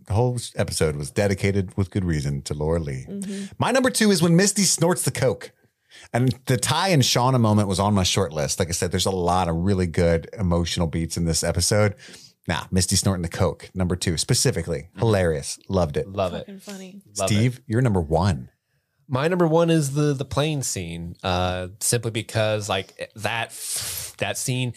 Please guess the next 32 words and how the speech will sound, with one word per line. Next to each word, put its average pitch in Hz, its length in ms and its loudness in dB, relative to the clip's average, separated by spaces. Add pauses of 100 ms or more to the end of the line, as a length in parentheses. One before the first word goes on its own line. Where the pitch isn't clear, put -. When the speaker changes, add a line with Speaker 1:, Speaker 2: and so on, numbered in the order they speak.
(280)
Speaker 3:
you 165 140 2
guys 160 240 0
heard 113 180 2
it, 123 180 0 (220)
took 170 180 0
me 165 60 0
on 143 80 2
an 135 100 2
emotional 120 400 0
roller 107 300 2
coaster. 107 500 -2
Speaker 2:
Mm-hmm. 170 320 -8
Speaker 1:
Yeah. 120 200 4
Speaker 3:
And 113 100 0
it 113 140 -6
crescendoed 143 600 2
in 131 80 2
a 131 60 4
way. 127 140 2
And 151 80 2
I 160 80 2
didn't 262 220 2
expect 294 500 -2
to 254 80 0
be, 233 200 -2
like, 220 220 2
this 208 260 2
invested 185 640 -2
in 175 80 0
Laura 165 520 4
Lee's 160 540 2
journey. 123 600 2